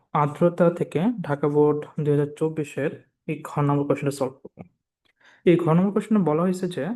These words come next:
পলি একজন ব্যক্তি আছে যে যশোরে থাকে, তার আপেক্ষিক আর্দ্রতা হচ্ছে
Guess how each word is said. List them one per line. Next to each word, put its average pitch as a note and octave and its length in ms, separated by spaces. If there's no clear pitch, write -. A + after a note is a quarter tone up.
পলি F#3 200
একজন G3 240
ব্যক্তি D#3 240
আছে D3 240
যে C#3+ 460
যশোরে D3 300
থাকে, F3+ 240
তার D3+ 100
আপেক্ষিক D3 340
আর্দ্রতা C#3+ 300
হচ্ছে C#3+ 220